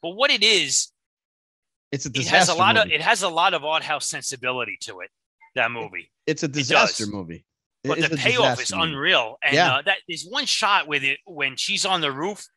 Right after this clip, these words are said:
Speaker 1: uh, and, and all the helicopters are flying.
Speaker 2: Yeah.
Speaker 1: You look, that's a great shot. That, that, that, that movie holds up. Deep Impact. I mean, it really holds up. It's good.
Speaker 2: Well, uh, it is really good, and,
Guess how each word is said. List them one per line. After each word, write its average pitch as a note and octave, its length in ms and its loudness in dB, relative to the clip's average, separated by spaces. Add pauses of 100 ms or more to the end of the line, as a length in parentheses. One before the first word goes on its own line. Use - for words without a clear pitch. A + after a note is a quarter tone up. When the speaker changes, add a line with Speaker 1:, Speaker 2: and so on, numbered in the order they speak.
(420)
Speaker 1:
uh, D#3+ 200 2
and, D3+ 200 2
and D3+ 240 -2
all F3 180 -2
the D3+ 60 2
helicopters E3+ 680 0
are F3+ 60 -4
flying. F3+ 540 2 (240)
Speaker 2:
Yeah. C3 260 2 (240)
Speaker 1:
You E3+ 140 -10
look, E3 100 -8
that's C#4 220 0
a D4 40 -8
great E3+ 300 -2
shot. E3 300 0
That, C4+ 260 4
that, - 120 -2 (100)
that, A3+ 360 2
that A3 120 4
movie A3 180 -8
holds D3 320 -6
up. C#3 220 2 (360)
Deep D3 220 -2
Impact. A#2+ 400 -4
I G3 60 -2
mean, A3 240 0
it G3 180 2
really D3+ 320 -2
holds A#2 320 -8
up. A#2+ 180 -2
It's - 200 -4
good. C3 340 -2 (1080)
Speaker 2:
Well, F#3 320 6
uh, E3 380 4
it D#3+ 140 -2
is C#3+ 180 2
really A2+ 200 -2
good, A2 280 -2 (140)
and, A2 120 -12